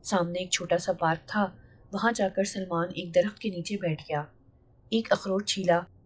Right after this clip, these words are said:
लेकिन वो अंदर से बिल्कुल खोखला निकला। दूसरा छीला, तीसरा छीला, यहाँ तक कि सारे अखरोट छील डाले, लेकिन किसी में भी गूदा नहीं था।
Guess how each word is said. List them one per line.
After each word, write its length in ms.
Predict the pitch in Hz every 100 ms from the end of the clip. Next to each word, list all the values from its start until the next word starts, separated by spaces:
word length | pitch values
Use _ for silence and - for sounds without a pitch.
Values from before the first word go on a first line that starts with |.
| -
लेकिन 200 | 214 233
वो 80 | 233
अंदर 340 | - 185 190
से 200 | 196 202 180
बिल्कुल 380 | 208 214 226 220
खोखला 420 | - 175 165 160
निकला। 360 | 156 151 147 - _ _ _ 160
दूसरा 360 | 170 156 170
छीला, 440 | 190 - 196 180 180 - _ -
तीसरा 340 | 226 220 233 226
छीला, 400 | - 165 156 156 - _ _ 190
यहाँ 280 | 190 220 226
तक 80 | 208 226
कि 100 | 226
सारे 440 | - 214 214 233
अखरोट 460 | - - 185 190 -
छील 240 | 202 208
डाले, 380 | 185 160 165 175 - - -
लेकिन 220 | 196 226
किसी 280 | 214 208 208
में 140 | 180
भी 140 | 175 220
गूदा 320 | 202 175 160
नहीं 220 | 165 175
था। 320 | - 151 156